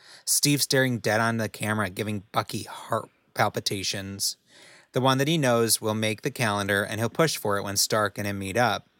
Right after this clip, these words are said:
is the one he took on the staircase. Captain America and his massive bicep, protruding collarbones, a hint of cleavage, and that fucking lip bite. Long lashes were fanned up as they shot the camera a look of pure lust.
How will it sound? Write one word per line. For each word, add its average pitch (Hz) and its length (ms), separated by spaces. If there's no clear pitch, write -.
is 127 140
the 139 100
one 135 220
he 139 100
took 123 240
on 120 60
the 123 80
staircase. 101 800
Captain 127 320
America 113 440
and 107 140
his 98 140
massive 110 600
bicep, 101 600
protruding 131 560
collarbones, 113 880
a 123 60
hint 139 400
of 107 180
cleavage, 110 680
and 110 100
that 104 220
fucking 110 480
lip 117 300
bite. 101 380
Long 143 260
lashes 123 400
were 98 120
fanned 110 360
up 104 260
as 104 140
they 101 140
shot 117 340
the 113 100
camera 101 460
a - 20
look 98 320
of - 160
pure 107 240
lust. 98 520